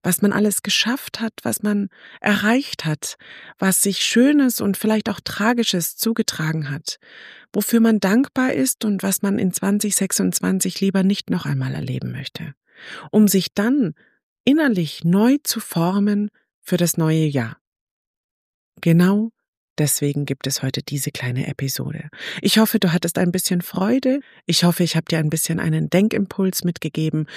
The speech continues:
Und wenn du in einer Region lebst, wo es Schnee gibt, dann geh raus und mache einen Schneeflockentanz. Ich wünsche dir ganz, ganz viel Spaß.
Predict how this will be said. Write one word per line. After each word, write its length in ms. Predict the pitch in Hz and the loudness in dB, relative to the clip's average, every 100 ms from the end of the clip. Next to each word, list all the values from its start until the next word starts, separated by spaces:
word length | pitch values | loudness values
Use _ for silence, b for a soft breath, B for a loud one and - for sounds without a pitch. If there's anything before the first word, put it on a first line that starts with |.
| B B | B B
Und 220 | - 208 | 2 4
wenn 180 | 180 208 | 4 4
du 100 | 240 | 4
in 120 | 190 | 2
einer 280 | - 165 165 | 2 2 0
Region 480 | 151 143 156 196 202 | -2 -2 0 2 0
lebst, 520 | 156 175 - - - _ _ | 0 -2 -4 -10 -12 _ _
wo 160 | - 147 | 0 4
es 160 | 135 - | 4 4
Schnee 300 | 160 139 120 | 2 0 0
gibt, 420 | 208 285 - - _ _ _ _ _ _ | -2 -2 -4 -20 _ _ _ _ _ _
dann 200 | - 135 | 2 2
geh 120 | 120 117 | 4 2
raus 500 | 123 147 160 - - _ _ - | 2 0 -2 -8 -14 _ _ -4
und 180 | 151 - | -2 0
mache 300 | 135 135 - | -2 0 -2
einen 240 | 147 165 | -2 0
Schneeflockentanz. 1040 | - 151 127 - 117 - - 113 127 - - B B | -2 -2 -2 -4 -6 -8 -8 -8 -10 -12 -12 B B
Ich 200 | - 165 | -2 2
wünsche 280 | 170 180 160 | 4 4 2
dir 140 | 139 135 | 0 2
ganz, 420 | 156 180 196 - _ | 2 2 0 -10 _
ganz 440 | - 139 151 - - _ | -4 -2 -2 -6 -16 _
viel 220 | - 156 | -6 -4
Spaß. 540 | 151 - 123 120 - | -4 -6 -6 -8 -10